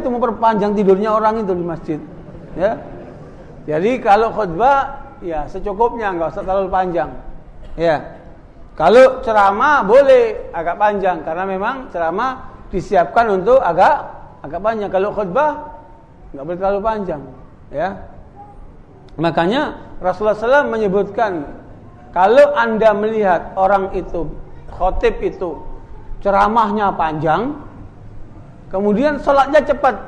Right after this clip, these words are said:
itu berarti khotib nggak pinter. Itu aja ukurannya, ya. Rasulullah mengatakan, kalau kamu lihat seorang khotib sholatnya panjang, kemudian khutbahnya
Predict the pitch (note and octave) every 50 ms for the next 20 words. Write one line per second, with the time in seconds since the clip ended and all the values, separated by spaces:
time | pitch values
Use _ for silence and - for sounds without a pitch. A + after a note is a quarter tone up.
0 | - - - - - - - - - - - - - G3 F#3+ C#4 C#4+ G#3+ G3 G#3+
1 | G#3 G3+ G3+ B3 C4+ C4 - A#3 B3 A#3+ A#3+ C4+ A#3+ G#3+ F#3+ F3+ - A3 A3 G#3+
2 | G3 G3 - - - - - - - - - - - - - - - - - -
3 | - - - - D#3+ F3+ B3+ C4 C4 B3 A3 G3+ A#3+ B3+ A#3+ A#3 A#3 B3+ A#3+ E3
4 | - - - - - - - - - - - - - - - - - - - -
5 | D3+ C#3 F#3+ A3+ B3+ C4+ C4+ B3 A3 B3 B3 C#4+ D4+ C#4+ B3 - A#3+ A3+ A#3 A#3
6 | A3+ A#3 A#3+ B3+ C4 C#4+ C#4+ C#4+ C4+ C4+ B3+ A3+ G3+ - - - - - - -
7 | - - - - - - - F3 F3 G#3+ A#3+ C4 C#4+ D4 B3+ F#3 A3+ B3+ A#3+ A#3+
8 | - A#3 G#3 D#3+ - - - - - - - - - - - - - A#3 A3+ A#3
9 | C4 C4 B3+ B3 A#3+ G#3+ G3+ G3+ B3 C4 C#4+ D4 C4 A#3+ C4 C4 B3+ A#3+ G#3 G3
10 | - - G#3 A#3 B3 C4 B3 F#3+ A3+ A#3 A3 G3 F3+ - G3 A#3+ F#3+ D#3+ F3+ C#4
11 | C#4+ C#4 C4 C4+ B3+ A#3 G#3 F#3 -